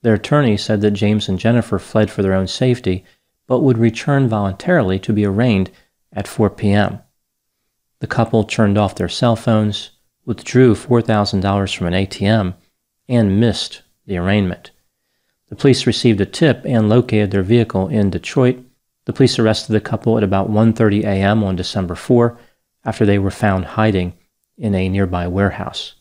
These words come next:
The police said the couple was unarmed, very distressed, and had help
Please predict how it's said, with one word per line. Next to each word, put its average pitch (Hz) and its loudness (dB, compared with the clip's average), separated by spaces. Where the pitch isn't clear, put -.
The - -8
police 120 2
said 113 0
the 104 2
couple 104 0
was 95 -2
unarmed, 127 2
very 117 4
distressed, 95 -4
and 123 0
had 110 -4
help - -4